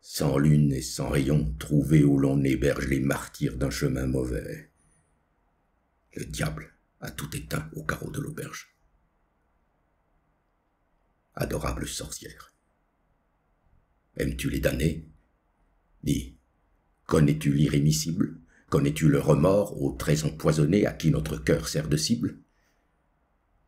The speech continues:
Adorable sorcière, aimes-tu les damnés ? L'irréparable ronge avec sa dent maudite notre âme, piteux monument, et souvent il attaque, ainsi que le termite, par la base,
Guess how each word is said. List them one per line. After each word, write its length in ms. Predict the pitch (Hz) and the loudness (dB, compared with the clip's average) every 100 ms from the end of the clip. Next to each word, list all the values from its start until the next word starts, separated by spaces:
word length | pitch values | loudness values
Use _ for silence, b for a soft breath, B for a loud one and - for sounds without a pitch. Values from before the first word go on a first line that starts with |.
| _ | _
Adorable 480 | - 60 - - 60 | -6 -4 -4 -6 -6
sorcière, 720 | - - - 76 - - - _ _ _ _ _ _ | -10 -10 -10 -10 -12 -16 -20 _ _ _ _ _ _
aimes-tu 360 | 85 82 - 80 | 0 0 0 0
les 120 | - | 0
damnés ? 500 | - - - - - _ _ _ _ _ _ _ _ _ _ _ _ _ _ _ _ _ _ _ - | -2 -6 -10 -20 -20 _ _ _ _ _ _ _ _ _ _ _ _ _ _ _ _ _ _ _ 0
L'irréparable 840 | 69 73 78 82 78 78 65 69 | 2 4 4 4 4 4 2 0
ronge 460 | - 78 65 65 - | 2 2 2 0 -4
avec 240 | - - | -6 -8
sa 120 | - | -8
dent 200 | - - | -6 -4
maudite 600 | - - - - - - - | -2 -2 -2 -4 -6 -8 -6
notre 340 | - - - | -6 -8 -10
âme, 420 | - - - - _ _ | -10 -10 -12 -14 _ _
piteux 460 | - - - 80 67 | -8 -8 2 4 4
monument, 720 | 64 64 67 64 - - - | 2 0 -2 -2 -4 -6 -8
et 60 | - | -8
souvent 520 | - - 76 78 67 | -4 -2 4 4 2
il 180 | 67 65 | -2 -4
attaque, 480 | 62 - - - - | -4 -4 -4 -6 -6
ainsi 360 | 80 76 - 78 | -2 -2 -2 -2
que 100 | 78 | -2
le 180 | 62 - | -2 -2
termite, 560 | 76 65 64 - - | -4 -2 -6 -8 -8
par 160 | - - | -4 -4
la 100 | - | -6
base, 540 | 98 - - - - | -6 -6 -6 -8 -14